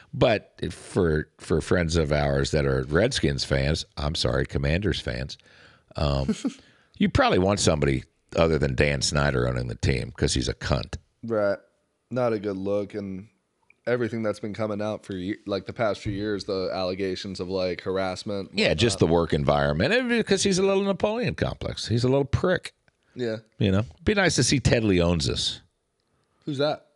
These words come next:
Speaker 1: He owns the Capitals and the
Speaker 2: Oh, okay.
Speaker 1: Wizards and the Mystics and I think the arena. And, uh,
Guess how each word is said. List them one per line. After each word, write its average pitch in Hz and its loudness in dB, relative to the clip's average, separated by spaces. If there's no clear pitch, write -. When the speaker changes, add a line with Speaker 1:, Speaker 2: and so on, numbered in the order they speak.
Speaker 1:
He 127 4
owns 120 4
the 95 4
Capitals 90 4
and 71 0
the 71 2
Speaker 2:
Oh, 123 2
okay. 110 2
Speaker 1:
Wizards 85 4
and 69 2
the 69 0
Mystics 80 0
and 67 -8
I 69 -4
think 69 -4
the 64 -2
arena. 82 2
And, 65 -10
uh, 73 -16